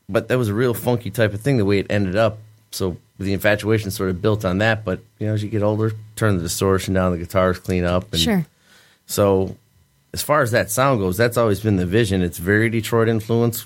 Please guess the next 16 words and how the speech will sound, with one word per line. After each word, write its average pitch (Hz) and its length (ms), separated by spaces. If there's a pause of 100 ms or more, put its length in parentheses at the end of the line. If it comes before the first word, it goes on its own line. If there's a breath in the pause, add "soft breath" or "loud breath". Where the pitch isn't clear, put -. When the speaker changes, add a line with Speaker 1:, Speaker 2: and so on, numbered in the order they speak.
Speaker 1:
whether 101 200
Speaker 2:
Yeah. 95 60
Speaker 1:
it 85 120
be, 87 320 (240)
you 90 100
know, 85 140
George 92 380
Clinton 92 400
and 87 120
the 85 60
Parliament 92 460
Funkadelic, 98 560 (540 soft breath)
to 87 200
Motown, 101 800 (300)
to, 95 420 (600)
uh, - 60